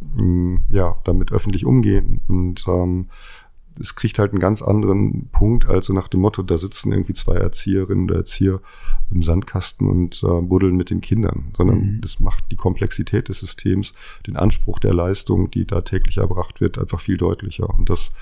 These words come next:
Speaker 1: glaube ich, ist uns wichtig, dass sowas auch rüberkommt, neben Nähe, emotion-, also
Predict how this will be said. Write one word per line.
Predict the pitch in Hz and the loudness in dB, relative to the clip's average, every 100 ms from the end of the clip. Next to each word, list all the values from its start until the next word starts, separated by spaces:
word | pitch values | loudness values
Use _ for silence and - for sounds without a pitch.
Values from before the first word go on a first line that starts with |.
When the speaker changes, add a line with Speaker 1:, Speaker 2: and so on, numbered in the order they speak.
| - - - | 2 2 2
Speaker 1:
glaube | 98 92 | 2 2
ich, | - - - | -4 -14 -18
ist | - - | -8 -6
uns | 85 | 0
wichtig, | 95 - 98 | 0 0 -2
dass | 87 82 | -2 -2
sowas | 92 92 - | 0 0 2
auch | 101 - | 2 4
rüberkommt, | - 92 - 80 80 87 | 4 2 2 0 -2 2
neben | 95 95 90 87 - - - | 4 4 2 -2 -12 -18 -4
Nähe, | 82 87 87 87 87 | 0 2 2 0 -4
emotion-, | - 87 90 - 90 | -6 -4 -4 -4 -6
also | - 82 76 | -2 -2 -2